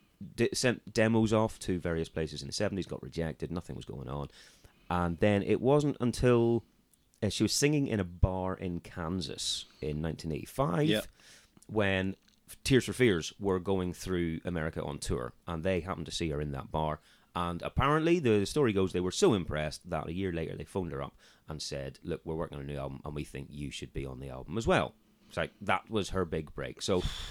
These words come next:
Speaker 1: uh, it was, uh, <clears throat> they're called Roland Orzabal and Kurt Smith of Tears
Speaker 2: Yeah.
Speaker 1: for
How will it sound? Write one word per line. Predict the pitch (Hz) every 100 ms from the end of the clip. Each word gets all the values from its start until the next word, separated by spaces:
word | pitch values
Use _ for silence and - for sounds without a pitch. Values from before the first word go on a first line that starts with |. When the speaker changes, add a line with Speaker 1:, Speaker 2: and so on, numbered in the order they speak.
| -
Speaker 1:
uh, | 95 90
it | 98
was, | 101 95
uh, | 131 147 107
<clears throat> | -
they're | 165 160 107
called | 101 117 -
Roland | 107 151 143 123 113 -
Orzabal | 123 123 113 117 143 185
and | 107
Kurt | - 110 -
Smith | - 78 - -
of | 76
Tears | 127
Speaker 2:
Yeah. |
Speaker 1:
for | 131